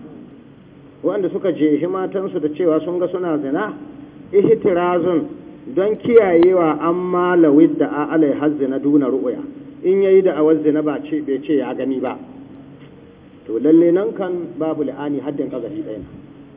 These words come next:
Ya ce, "Na ji an ce." Ce, "A magana ba." Abin da ɗaya ka sa ya la'ani ya ce, "Na kama, na gani, amma dai ban samu shaidar da mutane ba."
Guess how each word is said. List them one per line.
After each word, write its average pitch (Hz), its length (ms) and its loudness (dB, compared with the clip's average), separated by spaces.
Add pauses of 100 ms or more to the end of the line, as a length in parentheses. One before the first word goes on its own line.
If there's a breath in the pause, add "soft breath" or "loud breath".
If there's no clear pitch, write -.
(160)
Ya - 80 -20
ce, 120 140 -6
"Na 175 180 0
ji 147 100 -4
an 165 220 -2
ce." 127 140 -8 (480)
Ce, 95 100 -14
"A 101 160 -20
magana 135 260 -10
ba." - 80 -16 (1400)
Abin 185 180 0
da 208 80 -2
ɗaya 196 140 4
ka 180 100 -2
sa 175 160 -6
ya 180 80 0
la'ani 170 300 -4
ya 151 120 0
ce, 151 140 -4
"Na 160 320 -4
kama, 151 340 -8
na 151 220 -6
gani, 143 240 -4 (340)
amma 135 240 -10
dai 175 120 0
ban 147 180 -2
samu 131 200 -8
shaidar 127 280 -6
da - 80 -12
mutane 98 320 -14 (160)
ba." - 40 -20